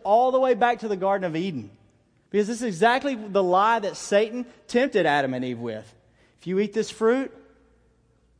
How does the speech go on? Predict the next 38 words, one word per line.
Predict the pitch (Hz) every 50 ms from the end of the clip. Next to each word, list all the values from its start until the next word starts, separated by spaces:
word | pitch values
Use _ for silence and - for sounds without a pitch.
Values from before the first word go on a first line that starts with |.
| _ _ _ _ _ _
you're | - 120
gonna | - 104 110 107
be | 113 113
wise, | 120 127 147 180 214 226 233 220 202 160
you'll | 170 151
be | 139 147
your | 151 156 160 165
own | 175 190 196
God." | 190 214 240 262 247 233 220 214 180 - - - - - _ _ _ _ _ _ _ _ _ _ _ _ _ _ _ _
God | - 175 233
doesn't | 285 311 262 269 220 190
want | 196 220 220 214 -
you | 220 214
eating | 220 220 208 214 208
that | 214 208 196
fruit | - 240 269 294
because | 277 240 269 247
he | 254 277
knows | 262 277 277 240
you'll | 277 294
be | 220 294 285
like | 262 247 247 254 294 294 294 -
him. | - 233 208 156 131 117 - - - - _ -
You'll | 233 339 370
be | 339 320
able | 294 277 247
to | 220 214
run | 202 208 208 202 202
your | 196 190 180
own | 175 170 160 156
life | 160 156 143 135 131 -
and | 220 214
do | 208 294 302
better | 214 196 240 277 320 302 262
than | 208 208 185 -
him | 180 175 165 156
at | 143 127 120 110
it. | 101 101